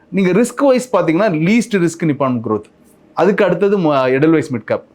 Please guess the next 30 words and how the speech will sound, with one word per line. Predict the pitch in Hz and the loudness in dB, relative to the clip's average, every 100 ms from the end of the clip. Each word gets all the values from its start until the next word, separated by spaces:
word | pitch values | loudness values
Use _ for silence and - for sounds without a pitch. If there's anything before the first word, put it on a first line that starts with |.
| _ _ _ _ - | _ _ _ _ -2
கடைசியில | 180 214 247 233 233 160 147 | -2 2 2 2 2 2 2
ரிஸ்க் | 185 220 170 | 0 0 2
ரொம்ப | 196 | 2
ஜாஸ்தி | 190 180 175 | 2 0 0
இருக்கிறது | 165 135 151 185 | 0 0 0 0
மோ-, | 160 143 131 120 135 | 0 0 0 -2 -2
மோ-, | 127 | -2
மோதிலால். | 147 147 123 95 - - _ _ _ | -2 0 -2 -2 -8 -20 _ _ _
ரிட்டர்ன் | 190 214 269 | -2 0 2
வைஸ் | 247 220 | 2 0
பாத்தீங்கன்னா | 196 190 226 | 0 0 0
அப்படி | 175 190 | 0 2
ரிவர்ஸ்ல | 170 165 147 | 0 0 0
போகுது. | 117 107 95 - - - | -2 -4 -6 -12 -20 -20
So | - 240 - | -2 0 0
இங்க | 190 220 | 0 0
ஒரு | 262 254 | 2 2
ப்ராசஸ் | 220 240 220 190 | 0 0 0 0
இருக்கு, | 156 123 233 - | -2 -2 -4 -4
அங்க | - 156 202 175 | -6 -2 0 0
பயங்கர | 135 170 208 165 | 0 0 0 2
அக்ரெஷன் | 202 208 175 | 0 0 -2
இருக்கு, | 131 131 254 - _ _ | -2 -2 -4 -6 _ _
இங்க | 202 240 | -2 0
இன்னும் | 233 226 254 | 2 2 2
பெரிய | 180 196 220 | 2 0 2
டைவர்சிஃபிகேஷனும் | 165 196 214 202 175 160 175 160 | 2 2 0 0 -2 -2 -2 -2
ப்ராசஸும் | 143 135 120 | -2 -4 -4
இருக்கு. | 127 101 - - - | -4 -4 -10 -14 -10
So | - 254 - | -2 0 -2